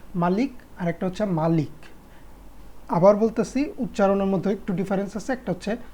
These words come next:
মালিক আর একটা হচ্ছে মালিক। অর্থাৎ একটার মধ্যে ময়ের পরে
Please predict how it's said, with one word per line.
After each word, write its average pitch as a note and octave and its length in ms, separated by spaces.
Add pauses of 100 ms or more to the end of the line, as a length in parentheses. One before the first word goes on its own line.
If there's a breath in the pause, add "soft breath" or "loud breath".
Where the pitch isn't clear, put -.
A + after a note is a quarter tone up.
(160 loud breath)
মালিক F3+ 340 (240)
আর F#3+ 60
একটা E3+ 160
হচ্ছে F#3 160
মালিক। F3 580 (480 loud breath)
অর্থাৎ B3 400
একটার F#3 300
মধ্যে F#3+ 240
ময়ের F3+ 380 (100)
পরে A#3+ 320